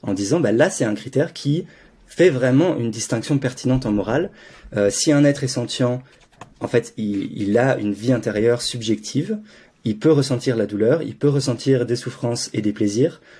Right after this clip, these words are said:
Donc là, pour les êtres sentients, ils ont des droits, ou alors ils ont des intérêts, ou ils ont du bien-être, euh, selon les théories morales que tu as, euh, auxquelles il faut faire attention. Et si un être est pas sentient,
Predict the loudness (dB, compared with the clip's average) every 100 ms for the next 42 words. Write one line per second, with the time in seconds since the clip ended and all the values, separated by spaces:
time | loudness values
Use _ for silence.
0 | -2 0 4 4 2 -2 _ _ _ -20
1 | -18 -8 2 4 4 2 -2 -4 0 2
2 | 0 -2 -20 -20 _ -6 0 4 4 4
3 | 4 4 4 4 2 2 0 -2 0 0
4 | 0 0 0 2 4 2 0 -2 -4 -4
5 | -2 2 2 0 -6 -20 -20 _ -2 0
6 | 0 0 -2 0 0 0 0 0 0 0
7 | 0 -2 -4 -2 -2 -4 -10 -20 -8 -4
8 | 2 2 2 -2 -2 0 -2 -6 -10 -14
9 | _ _ _ _ _ -4 -2 2 4 4
10 | 2 0 0 2 -2 -2 -4